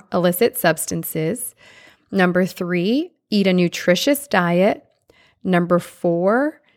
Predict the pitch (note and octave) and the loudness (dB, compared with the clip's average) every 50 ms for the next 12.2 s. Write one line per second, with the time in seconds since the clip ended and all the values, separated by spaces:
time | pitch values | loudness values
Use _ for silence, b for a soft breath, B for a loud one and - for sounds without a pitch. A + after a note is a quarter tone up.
0 | _ _ - G3 F#3 F#3 F3 F3+ F3+ F3 E3 - - F3 F3 E3+ F3+ G3+ G#3+ A#3 | _ _ -6 -2 0 0 2 2 0 0 -2 -4 -4 -2 0 0 0 0 2 2
1 | B3+ C#4 C4+ - - - - F#3+ F#3 - - - - - _ _ _ - - - | 2 0 -2 -4 -4 0 2 2 2 2 -2 -8 -14 -16 _ _ _ -18 -8 -4
2 | D#3 D3+ D#3+ A#3 B3 - _ - _ _ _ _ _ _ _ _ _ _ _ _ | -2 -2 -2 -2 -4 -10 _ -20 _ _ _ _ _ _ _ _ _ _ _ _
3 | _ _ - G3 F#3 F#3 F3+ F#3+ F#3+ - - - F3 F3 F3 F3 F3+ G3 B3 C#4+ | _ _ -4 -2 -2 0 0 0 -2 -2 -2 -2 0 0 0 0 0 0 -2 -2
4 | C#4 - _ _ _ _ _ _ F3+ - - - _ - - - - - _ _ | -4 -10 _ _ _ _ _ _ -20 -20 -20 -6 _ 0 0 0 -2 -4 _ _
5 | - - G#3 G3+ - - A#3+ A3 G3+ - A#3 G#3 G3+ G3 G#3 A3 A#3+ A#3 G#3+ F3+ | -4 -4 -4 -4 -2 -2 -2 -2 0 0 2 2 2 2 2 2 2 2 0 -2
6 | E3 - - A3+ A3+ A#3 A#3+ - A3+ A3 A3 G#3+ G#3+ - - - G3+ G3 G#3 G3+ | -4 0 0 0 0 2 0 0 0 0 0 -2 -2 -4 -4 -4 -2 0 0 0
7 | G#3 A3+ C#4 D#4+ - _ _ _ _ _ _ _ _ _ _ _ _ _ _ _ | 0 0 -2 -4 -10 _ _ _ _ _ _ _ _ _ _ _ _ _ _ _
8 | - G3 F#3 F#3 F3 F3+ F3 - - - - A3+ E4 - - - - - - - | -2 -2 0 0 0 -2 -2 -4 -4 0 0 0 0 -2 -6 -12 -16 -16 -16 -18
9 | _ _ _ _ _ _ _ _ _ _ _ _ _ - A3 G#3 - - A3+ A3 | _ _ _ _ _ _ _ _ _ _ _ _ _ -4 -4 -4 -2 0 0 2
10 | A3 G#3 G#3+ - - - - - - - - B3+ B3 B3 C#4 D4+ D4+ D#4+ - - | 2 2 0 -2 -4 -8 -10 -6 -6 -2 0 2 2 2 2 2 2 2 0 -2
11 | - - - G3+ G#3 A3+ - - F3 F3+ F#3+ G3+ A3 A#3+ A#3 A#3 G#3 - - - | -4 -2 -2 -2 -2 -2 -2 -4 -2 0 2 2 2 0 0 -4 -6 -6 -4 -2
12 | G3+ G3+ G3+ G3+ | -2 -2 -2 -6